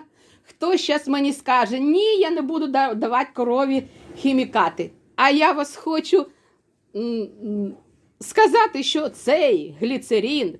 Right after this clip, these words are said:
приміняється. Ось давайте загибайте пальці. При виготовленні конфет, раз, печива, е, віноводочної промишленості, да, да,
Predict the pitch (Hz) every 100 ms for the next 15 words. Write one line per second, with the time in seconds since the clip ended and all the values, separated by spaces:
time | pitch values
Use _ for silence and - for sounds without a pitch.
0 | - 269 320 320 330 311 247 185 180 -
1 | - 320 302 254 285 285 247 226 214 214
2 | 214 202 208 190 170 - - - _ _
3 | - 277 311 403 403 415 453 370 285 254
4 | 220 185 - 294 - 247 269 277 _ _
5 | 214 330 392 - - _ _ _ - _
6 | - 294 269 - 302 294 311 302 _ _
7 | _ _ _ - - 247 277 269 233 285
8 | 392 370 403 427 403 - 302 202 311 294
9 | 277 - 294 294 294 302 - 233 185 220
10 | 240 269 359 262 254 233 233 233 233